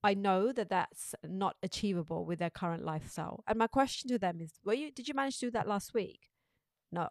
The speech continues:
not quite, but this week is different." "Is it? Why is this week different? Do you still have a job? Do you, are you still a head of this particular department where you have a-, all the decisions lie with you?" "Yeah."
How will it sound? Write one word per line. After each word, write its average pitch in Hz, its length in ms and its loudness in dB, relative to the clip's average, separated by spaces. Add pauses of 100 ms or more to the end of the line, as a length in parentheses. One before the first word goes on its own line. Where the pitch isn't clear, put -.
not - 220 -6
quite, - 400 -2
but 165 100 -2
this 180 220 -6
week 175 160 -6
is 165 80 -8
different." - 440 -8
"Is 180 160 -4
it? - 520 -8 (320)
Why 190 160 4
is 190 80 2
this 208 200 -4
week 190 140 -2
different? - 360 -8 (680)
Do - 80 -6
you 180 60 0
still 202 220 0
have 196 120 2
a 196 80 4
job? 202 500 4 (280)
Do 202 100 0
you, 180 320 0
are 190 100 4
you 202 220 2
still 240 220 0
a 233 60 2
head 214 220 2
of 220 280 0 (720)
this 226 100 2
particular 240 460 -2
department 240 640 2
where 220 160 4
you 214 240 2
have 208 340 2 (100)
a-, - 40 -6
all 226 300 4
the 220 100 2
decisions 240 500 2
lie 220 220 6
with 214 200 2
you?" 233 300 2 (140)
"Yeah." 160 380 -2